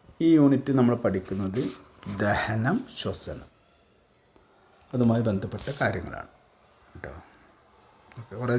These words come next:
ജീവികളെ ചിത്രങ്ങളൊക്കെ കൊടുത്തിട്ടുണ്ട് അല്ലേ? ജീവികളെ നമുക്ക് മൂന്ന് രീതിയിൽ അവരുടെ ഭക്ഷണത്തിൻ്റെ, ഭക്ഷണം കഴിക്കുന്നതിൻ്റെ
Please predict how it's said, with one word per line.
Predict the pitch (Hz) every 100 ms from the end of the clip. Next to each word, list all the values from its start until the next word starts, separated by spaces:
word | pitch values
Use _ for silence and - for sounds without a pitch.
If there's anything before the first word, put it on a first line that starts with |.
| 120
ജീവികളെ | 113 110 110 110 123 143 -
ചിത്രങ്ങളൊക്കെ | - - 104 104 - 107
കൊടുത്തിട്ടുണ്ട് | 104 - 101 90 110
അല്ലേ? | 127 - _ - - - - _ -
ജീവികളെ | 175 180 185 180 175 160 135
നമുക്ക് | 127 - - 131 190 156 131
മൂന്ന് | 131 135 135 139 143 123
രീതിയിൽ | 113 113 113 113 123 120 135 139
അവരുടെ | 117 110 107 123 113
ഭക്ഷണത്തിൻ്റെ, | 104 - - 117 113 - - - 117 117 113 110 151 254 - _ - - - - - - - -
ഭക്ഷണം | 104 120 120
കഴിക്കുന്നതിൻ്റെ | 120 107 104 107 107 110 110 104